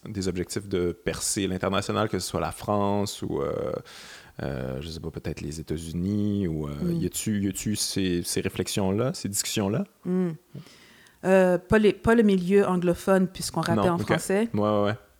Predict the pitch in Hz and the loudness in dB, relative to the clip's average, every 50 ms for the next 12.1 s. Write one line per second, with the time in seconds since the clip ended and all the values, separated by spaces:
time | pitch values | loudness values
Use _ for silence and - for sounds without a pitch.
0 | _ _ _ _ - - - 160 170 180 180 175 202 214 214 190 180 170 165 160 | _ _ _ _ -12 -6 0 2 4 4 6 6 6 6 6 6 4 2 2 0
1 | 156 156 156 151 151 151 151 - - - - - - - - - - _ _ _ | 0 0 -2 -2 -4 -4 -6 -8 -10 -10 -14 -20 -20 -20 -20 -20 -20 _ _ _
2 | _ - - 156 151 170 175 170 160 156 - - 175 165 - - 185 165 170 170 | _ -4 -2 0 2 4 4 4 2 2 2 2 0 0 0 0 0 2 2 4
3 | 165 175 175 175 170 165 - - - - - 113 117 - 131 127 131 139 160 165 | 4 4 4 4 4 2 0 -4 -4 -2 0 2 4 6 6 6 6 4 4 2
4 | 170 175 - 117 113 101 90 87 80 - 92 78 80 - - 101 101 95 - - | 2 2 2 2 2 2 2 2 2 0 0 0 0 -2 -2 0 0 0 -2 -4
5 | - - 82 76 - - - - - - - - _ - 165 190 196 - - 175 | -4 -4 -4 -4 -4 -6 -10 -12 -14 -14 -16 -16 _ -2 2 2 2 2 2 2
6 | 180 175 190 185 185 170 170 190 175 175 160 170 156 - 170 160 156 151 - - | 2 0 0 0 0 0 0 0 0 0 0 -2 -2 -2 -2 -4 -4 -4 -2 -2
7 | 175 175 202 254 - - - - - _ _ _ _ - - - - - - - | 0 0 0 0 -4 -8 -14 -18 -20 _ _ _ _ -20 -20 -20 -20 -20 -20 -20
8 | _ - - 160 160 156 151 147 147 151 156 160 160 160 170 - 185 170 196 208 | _ -10 -6 -2 0 0 0 0 0 0 0 0 0 -2 -2 -2 0 0 0 0
9 | 208 185 - - 170 156 160 170 190 185 - - - 165 156 - 156 156 156 156 | 0 -2 -2 -2 -2 -2 -2 -4 -4 -6 -6 -6 -4 -4 -4 -2 -2 -4 -2 -2
10 | 151 151 151 - - - 170 165 165 160 160 151 151 151 147 143 147 160 - 151 | -4 -4 -4 -6 -4 -4 -4 -2 -2 -4 -4 -4 -2 -2 0 0 0 0 0 -2
11 | 160 143 139 165 156 151 143 143 - - 156 160 160 151 151 151 151 - 175 175 | -6 -2 0 0 0 0 0 -2 -2 -2 -2 -2 -2 -4 -6 -6 -4 -2 -2 0
12 | 196 226 | 0 -2